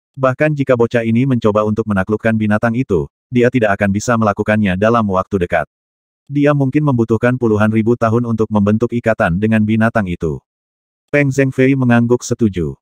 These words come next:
"Namun, organisasi Raja Netherworld Anda benar-benar kaya."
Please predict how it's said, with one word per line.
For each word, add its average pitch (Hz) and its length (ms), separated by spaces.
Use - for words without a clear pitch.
"Namun, 123 560
organisasi 135 640
Raja 123 240
Netherworld 113 480
Anda 107 240
benar-benar 101 480
kaya." 107 480